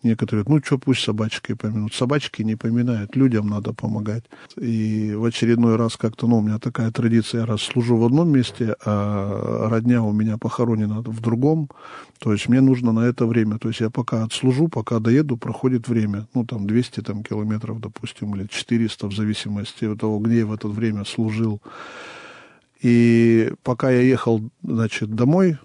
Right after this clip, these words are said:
пошёл вот прямо такой ливень, прямо вот,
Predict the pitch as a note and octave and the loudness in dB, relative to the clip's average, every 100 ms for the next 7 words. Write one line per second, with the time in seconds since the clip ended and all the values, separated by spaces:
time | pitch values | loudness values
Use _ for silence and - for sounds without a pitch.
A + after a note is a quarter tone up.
0 | _ - - - C#3+ B2+ A2+ G#2+ - B2+ | _ -14 -6 2 4 4 2 -4 -4 -2
1 | A2+ A2 G#2+ G#2+ - A2 G#2 - A#2 B2 | 0 0 -2 -4 0 2 0 -2 2 4
2 | D3+ C3+ A2 G#2 - A2+ G#2+ G#2+ G#2+ | 6 4 2 -4 -8 -8 -6 -6 -6